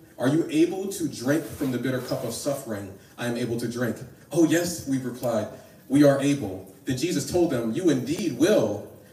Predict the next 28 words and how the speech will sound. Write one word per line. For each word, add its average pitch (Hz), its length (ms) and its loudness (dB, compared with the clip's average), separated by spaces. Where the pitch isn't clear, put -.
drink 127 300 0
from 123 260 -2
this 117 140 -4
bitter 117 260 -2
cup, 123 240 -2
but 120 120 -2
I 147 120 0
have 135 300 -2
no 127 80 -2
right 123 300 0
to 120 100 -6
say 127 200 -6
if 120 180 -4
you're 123 80 -4
gonna 117 120 -4
sit 123 200 -4
on 120 100 -2
my 120 60 0
right 123 200 2
or 120 140 -2
left. - 420 -4
My 127 120 0
Father 147 420 2
has 123 140 0
prepared 123 500 -4
places 123 500 -6
for 120 100 -6
those." 104 500 -6